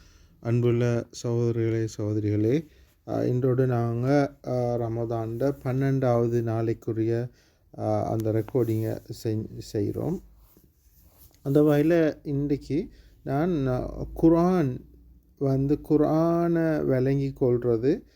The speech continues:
ஆ, எங்கள்ட, ஆ, உலகத்துல நாங்க எவ்வாறு செயல்படணும் என்றதை எங்களுக்கு காட்டித் தாரத்துக்கு அது, ஆ, மிகவும் பயனுள்ளதாக இருக்கும்.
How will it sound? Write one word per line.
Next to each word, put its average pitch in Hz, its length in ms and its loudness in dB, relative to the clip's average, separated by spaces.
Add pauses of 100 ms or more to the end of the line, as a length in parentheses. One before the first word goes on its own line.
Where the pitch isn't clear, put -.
(340)
ஆ, 135 240 -2
எங்கள்ட, 143 840 2 (500)
ஆ, 131 120 -6 (120)
உலகத்துல 139 800 2
நாங்க 131 540 -2
எவ்வாறு 135 460 0 (100)
செயல்படணும் 120 960 -4
என்றதை 120 640 -2 (380)
எங்களுக்கு 127 800 -2
காட்டித் 120 460 -6
தாரத்துக்கு 117 580 -6
அது, 139 360 -2 (180)
ஆ, 117 380 -4
மிகவும் 127 480 -2
பயனுள்ளதாக 117 720 0
இருக்கும். 123 320 0